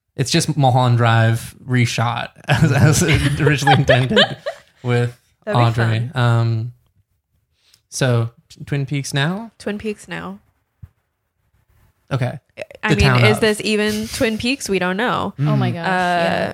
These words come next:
Speaker 1: 'Cause
Speaker 2: Audrey and Charlie seem to have made it to the Roadhouse, but, uh,
Speaker 1: Well, we gotta talk about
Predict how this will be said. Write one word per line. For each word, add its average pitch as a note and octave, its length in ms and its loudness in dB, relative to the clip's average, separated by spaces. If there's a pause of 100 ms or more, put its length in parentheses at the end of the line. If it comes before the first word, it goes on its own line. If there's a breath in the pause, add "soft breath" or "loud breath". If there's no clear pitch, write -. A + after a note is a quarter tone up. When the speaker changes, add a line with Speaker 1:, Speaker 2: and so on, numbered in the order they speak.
(120)
Speaker 1:
'Cause G3 180 2
Speaker 2:
Audrey G#3+ 320 0
and G#3 140 -2
Charlie G#3 340 0
seem G3+ 220 -6
to G3 80 2
have F#3+ 80 -2
made F#3+ 200 -2
it F#3+ 100 -2
to G3+ 100 -10
the F#3 100 -2
Roadhouse, A3 800 -2
but, G3+ 200 -6
uh, G#3 100 -4
Speaker 1:
Well, D#3+ 140 -2
we A3 100 -2
gotta G#3 200 0
talk C#3+ 240 -2
about A#2+ 480 -6